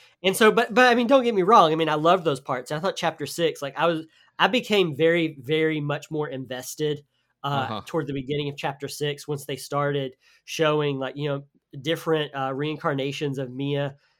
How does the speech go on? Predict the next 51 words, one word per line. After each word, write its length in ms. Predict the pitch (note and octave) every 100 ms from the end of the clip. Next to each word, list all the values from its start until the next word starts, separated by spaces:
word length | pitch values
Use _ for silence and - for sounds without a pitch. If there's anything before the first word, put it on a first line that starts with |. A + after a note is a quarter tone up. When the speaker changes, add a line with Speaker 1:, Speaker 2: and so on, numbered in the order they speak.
| _ _
Speaker 1:
and 280 | C#3+ C3+ C#3
Mio 420 | C#3+ D#3 D3+ D3
and 220 | D3 C3+ C3+
Noah, 520 | C#3 C#3+ D3 D3 C#3+ _ -
and 160 | C3+ C#3
just 240 | C#3+ A#2
Speaker 2:
Mm-hmm. 0 |
Speaker 1:
like, 180 | C#3 C3+
them, 380 | D3 C#3+ C#3 C#3 _ _ C3+
uh, 140 | C3+
you 140 | C3+ D#3
know, 100 | C3
different 400 | D#3 D#3 D3 A#2+
deaths 340 | C3 C#3+ -
that 120 | D#3
they 120 | D#3 D3
went 280 | D3+ D3+ -
through, 440 | D3+ D3+ D3 D3
and 80 | C3+
then 100 | C3
sometimes 300 | B2+ D3 C#3+
having 220 | D3 B2
kids 280 | A#2+ E3 C#3+
of 80 | B2+
their 160 | A#2+ D3
own, 560 | E3 E3 E3 D#3+ D#3
and 100 | C3
just 160 | C3 -
all 180 | C#3+ D3
this 180 | D#3+ -
stuff. 320 | F#3 F#3 F3+
And 100 | D3
it 40 |
was 140 | C#3+ A#2+
very, 500 | D#3 F3+ F3 D#3 - _ _ -
it 60 |
was 80 | D#3
very 300 | D#3 G#3 C#3+ -
poignant 460 | C#3+ C#3 D#3+ E3+ D3+
moments, 580 | C#3+ D#3+ F#3+ F3+ - _ _ _
and 180 | A2+ D3
I 60 | D3
thought 200 | C#3+ E3
it 40 |
Speaker 2:
Yes, 0 |
Speaker 1:
was 140 | D3 -
Speaker 2:
it 60 |
Speaker 1:
really 260 | C#3+ G3+ G#3
Speaker 2:
was. 0 |
Speaker 1:
well 200 | F#3+ F3
done 440 | D#3 E3 E3 D#3+